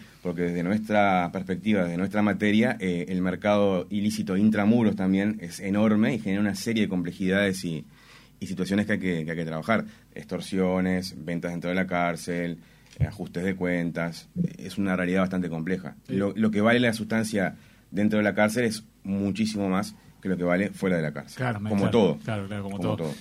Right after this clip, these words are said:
Speaker 2: Eh, el comisionado parlamentario, Juan Miguel Petit, propuso en, en el último informe que le presentó al Parlamento la creación de centros de integración social,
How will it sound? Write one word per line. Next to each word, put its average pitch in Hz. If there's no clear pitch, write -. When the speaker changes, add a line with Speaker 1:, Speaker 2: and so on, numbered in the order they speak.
Speaker 2:
Eh, 123
el 127
comisionado 139
parlamentario, 147
Juan 131
Miguel 135
Petit, 127
propuso 123
en, 107
en 101
el 107
último 120
informe 123
que 113
le 104
presentó 104
al 117
Parlamento 123
la 110
creación 120
de 127
centros 135
de 120
integración 107
social, 123